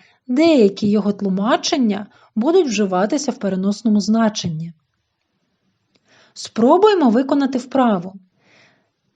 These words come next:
Завдання полягає у тому, щоб до першої колонки виписати однозначні слова,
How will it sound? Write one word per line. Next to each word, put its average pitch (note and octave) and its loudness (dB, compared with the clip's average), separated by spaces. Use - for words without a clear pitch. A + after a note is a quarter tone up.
Завдання C#4 0
полягає B3 2
у G#3+ -6
тому, B3 0
щоб A#3 -2
до D4 0
першої F#4+ 0
колонки G#3 -2
виписати C#4+ 0
однозначні G3 0
слова, C#4+ -2